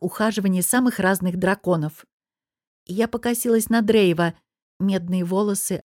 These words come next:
оранжевые глаза, утонченные черты лица и наглый взгляд. Не нравится мне он. Но, с другой стороны,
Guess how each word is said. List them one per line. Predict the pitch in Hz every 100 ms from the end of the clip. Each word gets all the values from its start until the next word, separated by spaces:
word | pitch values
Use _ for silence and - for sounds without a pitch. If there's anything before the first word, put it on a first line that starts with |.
| -
оранжевые | 165 156 180 175 175
глаза, | 185 175 175 190 190 - _ _ _ _
утонченные | 202 233 233 226 262 254 240
черты | - 226 - 226
лица | 214 - - 262 247 254 _
и | 208 202 - _ -
наглый | 202 196 175 180 175
взгляд. | 170 190 180 156 - - _ _ _ _ _ -
Не | 208
нравится | 277 311 220 147 - 160
мне | 165 170
он. | 160 165 - _ _ _ -
Но, | 220 254
с |
другой | 233 269 233 277
стороны, | 262 - 180 180 185 170